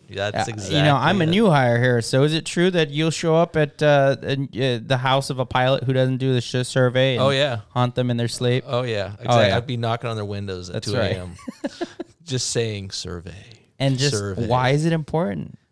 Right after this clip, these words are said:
Speaker 1: Because that's how your voice is gonna get heard. Uh, you, you, you, you know, yelling at a rep in the, in the locker room is not gonna have your voice heard. It's, if you do the survey,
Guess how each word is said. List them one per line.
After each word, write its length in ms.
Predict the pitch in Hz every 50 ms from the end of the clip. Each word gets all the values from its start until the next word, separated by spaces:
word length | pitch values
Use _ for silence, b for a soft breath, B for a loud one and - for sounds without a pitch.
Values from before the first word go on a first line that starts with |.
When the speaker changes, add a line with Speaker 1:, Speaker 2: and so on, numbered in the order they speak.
| _ _
Speaker 1:
Because 300 | _ 123 113 - 120 107
that's 280 | 98 113 120 120 - -
how 180 | - 113 101
your 200 | 101 98 95 95
voice 320 | 98 101 92 90 90 - -
is 80 | -
gonna 180 | - - 90 87
get 140 | 82 87 -
heard. 320 | - - 85 82 85 85 104 113 _ _
Uh, 60 | 104
you, 60 | 98 101 95 - 110
you, 280 | 110 104 - 113 113 98 -
you, 160 | 110 113 107 - - -
you 260 | 123 110 104 104 107
know, 360 | 104 101 92 92 92 90 - b b b b b b b b b b -
yelling 380 | 95 101 110 117 123 120 120
at 100 | 120 117 113
a 60 | 110
rep 440 | 101 98 107 107 110 117 120 - _ _
in 200 | 98 110 113 110
the, 280 | 104 101 101 95 92 101 104 -
in 160 | - 123 117 113
the 80 | 107
locker 400 | 101 104 110 117 127 - - 131
room 340 | 117 117 117 117 117 117 107
is 120 | 98 104
not 360 | 101 104 104 107 104 107 - _
gonna 340 | - 104 101 95 92 76 -
have 300 | 104 110 98 95 98 92
your 140 | 92 95 92
voice 360 | 98 - - 90 90 90 -
heard. 560 | - - - 95 87 82 78 78 - - 104 - _ _ _ _
It's, 280 | - 101 - - -
if 200 | - 95 98 -
you 140 | 95 92 95
do 180 | 90 104 104 104
the 120 | 92 95
survey, 720 | - - - 107 107 110 113 110 117 113 113 117 123 120